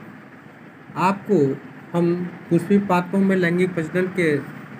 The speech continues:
पाठ में आज हम आपको जो है भ्रूणकोष और भ्रूणपोष में अंतर बताएंगे।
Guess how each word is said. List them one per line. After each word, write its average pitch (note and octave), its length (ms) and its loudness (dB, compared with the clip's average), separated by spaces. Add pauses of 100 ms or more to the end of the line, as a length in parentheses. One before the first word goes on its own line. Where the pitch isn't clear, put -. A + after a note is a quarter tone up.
(920)
पाठ F3 260 2
में C#3+ 320 0 (340)
आज D#3+ 200 2
हम E3+ 160 0
आपको E3+ 320 0
जो E3+ 140 0
है D3+ 80 -6
भ्रूणकोष D3+ 480 -2
और D#3 100 0
भ्रूणपोष D3 540 0
में D#3 140 -2
अंतर C#3 260 -2
बताएंगे। C3 540 -4